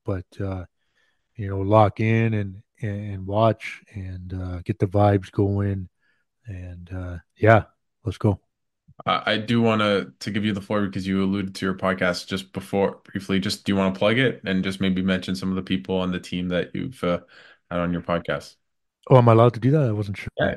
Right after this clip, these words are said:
Speaker 2: yeah, you're allowed to. You're allowed to.
Speaker 1: Uh, yeah, listen, Canada Hoops, uh, you know, we, we, we gotta really follow Ca-, Canada basketball and the players, and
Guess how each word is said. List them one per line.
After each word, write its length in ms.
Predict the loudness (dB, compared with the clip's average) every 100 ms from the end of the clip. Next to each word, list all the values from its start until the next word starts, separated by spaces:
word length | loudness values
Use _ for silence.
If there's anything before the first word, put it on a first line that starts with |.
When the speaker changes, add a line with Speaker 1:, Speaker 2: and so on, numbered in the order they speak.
| 0
Speaker 2:
yeah, 120 | 2
you're 160 | 4
allowed 300 | 4 4 2
to. 200 | -2 -6 -6
You're 220 | -4 0
allowed 320 | 0 0 -2 -4
to. 120 | 6
Speaker 1:
Uh, 480 | 10 10 10 8 6 0 -20 -8 6
yeah, 260 | 8 10
listen, 380 | 10 6 4 -2
Canada 380 | 2 2 2 0
Hoops, 520 | -2 -6 -10 -14 -4
uh, 360 | 0 2 0 -2
you 100 | -6
know, 140 | -8
we, 280 | -8 -10 -10 -12
we, 140 | -16 _ -14
we 80 | -6
gotta 280 | -2 -2
really 240 | 0 -2 -2
follow 340 | -2 -2 -2
Ca-, 280 | -6 -10 -10 -10
Canada 320 | -8 -8 -6
basketball 600 | -4 -4 -6 -8 -8 -8
and 100 | -10
the 40 |
players, 540 | -10 -8 -6 -6 -8 -12
and 200 | -14